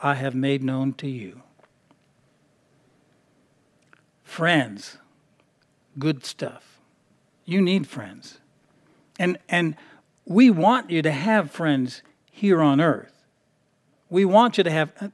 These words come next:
that's why we have small groups. Really. That's why we have men's groups. That's why we have women's groups.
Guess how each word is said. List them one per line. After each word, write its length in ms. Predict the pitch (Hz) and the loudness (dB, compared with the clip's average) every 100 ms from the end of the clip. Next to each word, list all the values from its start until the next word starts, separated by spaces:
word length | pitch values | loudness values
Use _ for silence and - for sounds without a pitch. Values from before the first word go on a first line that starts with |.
| - | -2
that's 220 | 202 - | -2 2
why 200 | 262 262 | 0 2
we 140 | 208 180 | 2 0
have 160 | 180 | -2
small 280 | - 196 214 | -2 -2 -2
groups. 460 | 147 120 - - _ _ _ _ _ _ _ _ _ _ _ _ - | -6 -14 -16 -20 _ _ _ _ _ _ _ _ _ _ _ _ -4
Really. 380 | 214 220 135 - _ _ _ _ _ _ _ | 0 0 -2 -16 _ _ _ _ _ _ _
That's 180 | 196 208 | 0 4
why 120 | 262 | 4
we 120 | 240 208 | 4 4
have 140 | 202 | 2
men's 320 | 180 214 233 | 2 0 0
groups. 440 | 135 127 - - - _ _ _ _ _ _ _ _ - | -4 -16 -16 -20 -20 _ _ _ _ _ _ _ _ -12
That's 160 | 208 240 | -8 2
why 120 | 214 | 4
we 120 | 202 | 4
have 180 | 196 208 | 4 2
women's 380 | 202 262 262 185 | 4 4 4 2
groups. 440 | - - - - | -8 -20 -20 -20